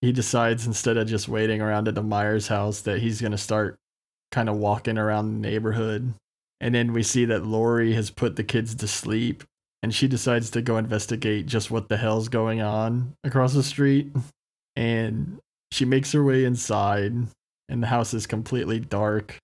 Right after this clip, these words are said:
And she goes upstairs, and in the bedroom, she finds the body of Annie laid out in bed with the, her throat slit. And Judith Myers' headstone is resting just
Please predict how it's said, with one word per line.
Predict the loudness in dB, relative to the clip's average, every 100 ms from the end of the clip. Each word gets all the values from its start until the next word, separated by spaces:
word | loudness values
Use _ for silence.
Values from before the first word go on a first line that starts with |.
| _ _ _
And | 0
she | 2
goes | 4 4 4
upstairs, | 0 -2 -2 2 4 4 2 0 -4 -8 -14 -18 _ -2
and | 0 0 -2
in | 0 2 2
the |
bedroom, | 2 2 2 2 0 0
she | 0 -2
finds | 0 0 0 0 0
the | -2
body | 0 2 2 2
of | 0 -4
Annie | -2 0 0 -2 0
laid | 0 0
out | 0 0
in | -2
bed | -2 -2 0 0 -2
with | -4 -2
the, | -2
her | 0 -2
throat | -2 -2 -2
slit. | -4 -6 -4 -2 -4 -8 _ _ _ _ _
And | 0 2 2 0 0 -4 -6 _ _ _ _
Judith | 2 4 4 2
Myers' | 2 2 4 2 0
headstone | 0 0 0 -4 -2 -2 -4 -6 -4
is | -2 -2
resting | 0 0 0 -2 -2 0 -2 -2
just | 0 0 0